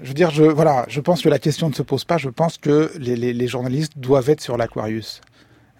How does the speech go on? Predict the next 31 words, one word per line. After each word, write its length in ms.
Il 80
y 20
a, 100
il 40
y 20
a, 300
il 60
y 60
a, 80
il 80
y 60
a 40
pas 160
de, 380
voilà. 320
Et, 440
et 40
sur 220
l'Aquarius, 640
doivent 180
raconter 360
l'Aquarius 540
et 40
les 100
gens 140
qui 140
sont 140
sur 120
l'Aquarius. 440
Alors 240
après, 380